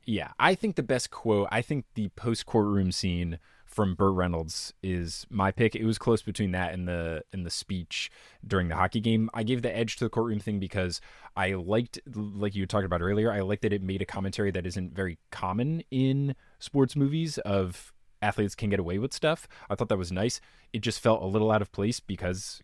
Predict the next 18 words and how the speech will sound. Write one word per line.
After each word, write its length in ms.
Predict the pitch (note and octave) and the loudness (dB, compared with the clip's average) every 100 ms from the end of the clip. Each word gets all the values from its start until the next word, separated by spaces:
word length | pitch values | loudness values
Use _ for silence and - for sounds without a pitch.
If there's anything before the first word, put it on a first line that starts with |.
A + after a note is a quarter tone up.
| - | -8
it, 200 | F2+ - | -8 -8
it, 360 | E2 F#2+ F#2+ - | -10 -8 -8 -6
it 120 | F#2+ | -2
felt 140 | G#2 | 0
like 120 | F#2+ | 0
that 180 | F#2+ F#2+ | 0 -2
wasn't 280 | F#2 G#2+ G2 | -2 -2 -2
developed, 440 | E2 E2 A2 D3 - | -2 0 0 0 -4
and 140 | F#2 | -6
I 160 | D#2+ F2 | -4 -2
honestly 280 | F2+ F#2+ G2+ | -2 -2 -2
thought 220 | G2 F#2+ | 0 -2
that 160 | F#2+ - | -2 -2
could 120 | G2+ | -2
have 140 | F2+ | -2
been 320 | G2 F2+ F2 - - - | -2 -2 -2 -6 -12 -8
more 300 | F2 F2+ G#2 | -4 0 0
developed 540 | C3 C#3 F3+ G3+ - | 2 2 0 -4 -10